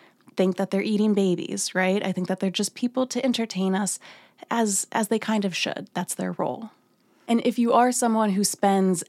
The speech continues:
hours online defending either Harry, William, Kate,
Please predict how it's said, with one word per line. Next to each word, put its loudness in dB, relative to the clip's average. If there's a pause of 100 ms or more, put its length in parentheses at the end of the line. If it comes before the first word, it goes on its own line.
hours 4
online 2
defending 2
either -2
Harry, 0
William, 0
Kate, -4